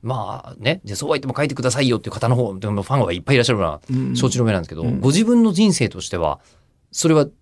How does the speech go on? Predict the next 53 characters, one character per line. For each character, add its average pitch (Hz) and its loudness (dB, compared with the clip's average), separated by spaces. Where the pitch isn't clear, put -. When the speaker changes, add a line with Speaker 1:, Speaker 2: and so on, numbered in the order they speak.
Speaker 1:
許 156 4
さ 170 2
れ 165 4
る 117 2
こ 101 -10
と 104 -6
か 95 -6
も 90 -4
し 98 -2
れ 90 0
な 87 -2
い - 0
じ 143 2
ゃ 165 4
な 180 4
い 170 4
で 143 2
す 139 2
か。 156 2
Speaker 2:
あ 180 2
の 202 4
ね、 220 2
漫 - 2
画 208 -4
を - -12
も 202 2
う - -2
描 196 -8
け 247 -6
な 247 2
い 220 4
や 208 4
っ - -2
て、 - -8
も 185 4
し 196 2
言 175 4
う - 0
こ 180 0
と 180 0
が 165 0
あ 175 2
る 175 0
と 151 -2
し 135 -4
た 151 -2
ら、 123 2
多 - -8
分 139 2
目 247 4
で 320 4
す - -4
ね。 214 -4